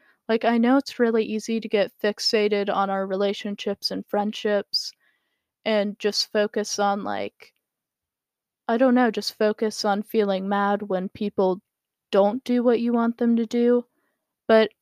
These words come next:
the real issue comes with us just expecting people to always make us feel good. That's the only reason we're disappointed. If we expected people to make mistakes and to occasionally disappoint us,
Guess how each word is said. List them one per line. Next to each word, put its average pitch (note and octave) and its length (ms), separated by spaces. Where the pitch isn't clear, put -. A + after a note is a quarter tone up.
the A3 120
real C4 360
issue A3+ 460
comes A3 400
with G#3 180
us G3+ 240
just - 320
expecting F#3+ 760
people F3+ 560
to G#3 200
always F#3+ 360
make F#3+ 200
us F3+ 160
feel F3+ 260
good. - 340
That's - 340
the B3 160
only A3+ 300
reason G#3+ 400
we're G3 120
disappointed. G3+ 840
If A3+ 160
we D4 160
expected A#3+ 680
people B3+ 380
to A3+ 180
make G3+ 260
mistakes G3 760
and G#3 160
to G3+ 100
occasionally G#3+ 640
disappoint G3+ 640
us, A#3+ 400